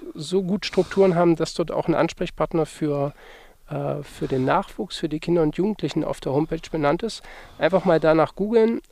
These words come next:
Ähm, ansonsten macht der Dachverband Deutsche Triathlon Union macht eigentlich auch ganz gute Angebote. Es gibt die D-T-U-Schülertour, ähm, und ansonsten viele Nachwuchscups in den unterschiedlichen Bundesländern.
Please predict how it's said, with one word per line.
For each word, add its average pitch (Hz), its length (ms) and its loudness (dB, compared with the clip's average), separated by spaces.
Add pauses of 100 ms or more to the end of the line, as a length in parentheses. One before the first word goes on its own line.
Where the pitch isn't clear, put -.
Ähm, 165 380 0
ansonsten 165 680 2
macht 156 260 -2
der 147 100 2
Dachverband 170 600 0
Deutsche - 220 -2
Triathlon 185 340 -2
Union 165 320 0
macht 160 240 -4
eigentlich 160 240 -6
auch - 160 -2
ganz 175 220 -2
gute 175 240 -4
Angebote. 165 500 -2
Es - 140 -10
gibt - 240 -14
die 143 260 -6 (320)
D-T-U-Schülertour, 175 1300 -2 (540)
ähm, 147 400 -6
und 151 240 -4
ansonsten 147 440 -4
viele 156 280 -4
Nachwuchscups - 840 -4
in 151 120 -6
den 151 120 -2
unterschiedlichen 160 640 -6
Bundesländern. 147 560 -2